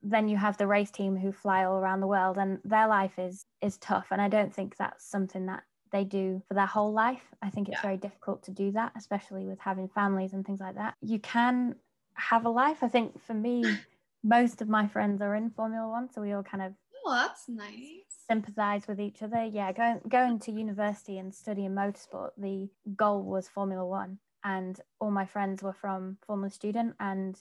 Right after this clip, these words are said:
Speaker 1: the university that I'm from, which is Oxford Brookes University, they put a lot of people in Formula One. I've,
Speaker 2: Oh, that's
Speaker 1: I
Speaker 2: nice.
Speaker 1: know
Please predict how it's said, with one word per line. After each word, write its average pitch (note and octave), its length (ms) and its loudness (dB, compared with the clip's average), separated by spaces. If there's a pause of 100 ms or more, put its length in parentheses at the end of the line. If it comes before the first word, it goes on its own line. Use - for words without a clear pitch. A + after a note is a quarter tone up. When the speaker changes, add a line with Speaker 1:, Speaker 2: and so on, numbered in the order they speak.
(120)
Speaker 1:
the A3+ 60 -4
university A3 480 0
that G3 120 -2
I'm G#3 140 -2
from, A3+ 320 0
which E3 160 -12
is G3 280 -8
Oxford G3 260 -8
Brookes - 260 -6
University, G#3 640 -6 (420)
they G#3 600 0 (360)
put - 140 -8
a G#3+ 60 -2
lot - 180 0
of G3 120 -10
people G3 280 -4
in G3 140 -2
Formula F#3+ 360 -6
One. F#3 300 -8 (280)
I've, G3+ 160 -2
Speaker 2:
Oh, - 40 -6 (140)
that's - 260 -16 (200)
Speaker 1:
I C4 80 2
Speaker 2:
nice. G#3+ 40 2
Speaker 1:
know G#3 400 2